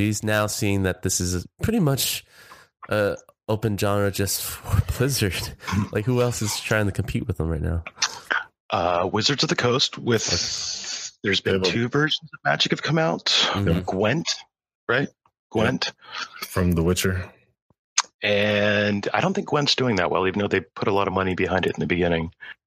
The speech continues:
Speaker 2: Um,
Speaker 3: Pokemon also has a online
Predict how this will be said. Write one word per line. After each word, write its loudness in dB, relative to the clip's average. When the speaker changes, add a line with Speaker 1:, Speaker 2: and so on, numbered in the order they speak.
Speaker 2:
Um, 0
Speaker 3:
Pokemon 2
also 0
has 0
a 2
online 0